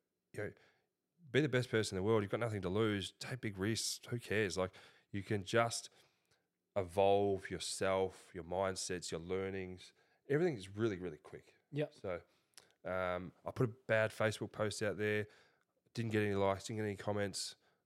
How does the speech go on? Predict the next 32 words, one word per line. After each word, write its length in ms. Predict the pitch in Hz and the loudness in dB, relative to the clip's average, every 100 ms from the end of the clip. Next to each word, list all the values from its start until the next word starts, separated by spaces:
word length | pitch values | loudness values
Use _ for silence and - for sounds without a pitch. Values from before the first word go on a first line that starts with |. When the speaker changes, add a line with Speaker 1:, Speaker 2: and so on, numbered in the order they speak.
| _ - | _ -4
Speaker 1:
Well, 300 | 101 98 98 | 2 2 2
what's 180 | 104 - | 0 -2
that 100 | - | -4
telling 240 | 95 90 | -6 -6
me? 60 | 82 | -6
It's 140 | - | -10
probably 240 | - 110 | -12 -10
shit. 360 | - - - - _ | -10 -10 -12 -16 _
Probably 160 | 123 | -8
shit 300 | 104 - - | -6 -6 -8
content. 480 | - 80 82 87 82 - | -10 -12 -10 -10 -10 -4
No 140 | 120 | -2
one 80 | 110 | 0
wants 200 | 92 143 | -2 -4
Speaker 2:
Yep. 140 | 85 - | -6 -10
Speaker 1:
to 80 | |
absorb 340 | 80 85 82 85 | -12 -8 -6 -6
it. 80 | 87 | -8
No. 140 | 113 107 - - _ _ _ _ _ _ _ - | -8 -10 -14 -20 _ _ _ _ _ _ _ -18
All 80 | 85 80 | -14 -12
right, 100 | 170 _ _ _ _ | -14 _ _ _ _
maybe 200 | 87 87 | -18 -16
I'll 460 | 85 - _ _ - | -16 -20 _ _ -20
take 80 | 90 | -10
a 40 | |
better 160 | 123 120 | -6 -6
photo, 300 | - 85 69 80 - | -6 -8 -10 -16 -14
do, 160 | - - _ | -14 -14 _
do 100 | 95 | -8
a 20 | 90 | -6
better 300 | 113 113 90 _ _ - | -2 -2 -4 _ _ -8
blurb. 260 | 90 80 | -6 -6